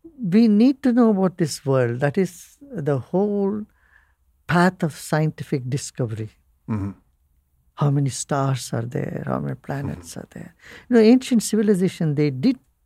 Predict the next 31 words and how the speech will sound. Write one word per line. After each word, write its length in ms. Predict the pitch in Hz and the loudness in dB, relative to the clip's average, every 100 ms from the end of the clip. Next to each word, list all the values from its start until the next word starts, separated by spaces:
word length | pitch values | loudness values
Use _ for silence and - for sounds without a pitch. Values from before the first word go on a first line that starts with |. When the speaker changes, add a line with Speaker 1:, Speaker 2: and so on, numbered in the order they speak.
| - | 0
Speaker 1:
do 160 | 135 | 0
this. 400 | 123 117 98 _ _ _ _ _ _ _ | 0 -8 -10 _ _ _ _ _ _ _
You 60 | 127 | -2
know, 100 | 131 | 2
they 180 | 131 170 | 6 8
had 260 | 190 220 | 8 4
the 100 | 185 | 0
spirit 400 | - - 127 120 | -6 -6 -6 -8
of 100 | - | -12
inquiry. 340 | 165 127 - - _ _ _ 120 | -12 -10 -16 -18 _ _ _ -6
Speaker 2:
Mm-hmm. 280 | 113 101 98 _ _ _ | -6 -6 -12 _ _ _
Speaker 1:
And 140 | 269 254 | -4 -2
thousands 520 | 208 285 320 349 277 | 0 2 4 2 4
of 140 | 240 | 2
years 340 | 208 220 202 - | 4 4 4 2
ago, 280 | 170 185 180 | 2 2 4
they 100 | 190 | 4
already 360 | 175 196 190 | 4 2 0
predicted 800 | 180 - - 147 135 127 - 135 - - - - - | -2 -6 -6 -6 -6 -8 -6 -6 -8 -20 -20 -10 2
Jupiter 420 | 131 147 147 143 | 2 4 2 0
has 220 | 120 127 | 0 -4
twelve 300 | - 131 127 | -2 -2 0
moons 580 | 127 123 113 104 - _ _ _ _ | -2 -2 -4 -8 -16 _ _ _ _
Speaker 2:
<laughs> 60 | - - 95 - - _ _ _ - | -16 -12 -14 -14 -20 _ _ _ 2
Speaker 1:
without 360 | 156 175 170 | 4 8 6
any, 280 | 160 143 135 - - - _ - | 6 2 0 -4 -20 -20 _ -2
um, 420 | 135 127 - - | 0 0 -4 -4
Hubble 340 | 123 143 147 | 0 4 4
telescopes, 1000 | 135 143 139 139 - 160 123 - - - _ | 4 2 2 0 -2 0 0 -2 -20 -20 _
you 60 | 120 | -12
see. 280 | - 190 | -8 -10